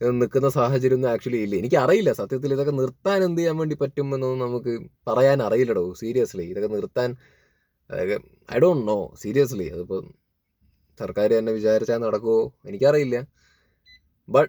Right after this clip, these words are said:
ഇതിങ്ങനെ പോവുകയാണെന്നുണ്ടെങ്കിൽ വളരെ, ആ, പരിതാപകരമാണ്. ആ, വളരെ പരിതാപകരമാണ്. ലഹരി, ലഹരിക്ക് അടിമപ്പെട്ടിട്ടൊക്കെ അല്ലെങ്കിലേ ഇവിടെ പല കൊലപാതകങ്ങളും പല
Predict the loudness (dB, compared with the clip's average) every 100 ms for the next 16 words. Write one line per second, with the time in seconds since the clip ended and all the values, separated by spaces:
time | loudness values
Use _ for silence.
0 | _ -2 0 2 0 0 2 4 2 0
1 | -2 -4 -4 -2 0 2 2 2 0 -6
2 | _ _ -16 -10 -8 -8 -8 -10 -14 _
3 | _ -6 0 2 2 2 2 2 0 -2
4 | -8 -16 _ _ -20 -20 -16 -6 0 2
5 | 2 4 4 4 4 2 -2 -4 -4 -4
6 | 0 0 2 -2 -4 _ _ -16 -12 -2
7 | 0 2 0 0 0 2 0 -2 -4 -4
8 | -4 0 0 0 _ _ _ -12 -4 0
9 | 2 4 6 4 2 2 2 0 0 0
10 | 0 0 0 0 0 -2 -4 -4 -4 -4
11 | -4 -4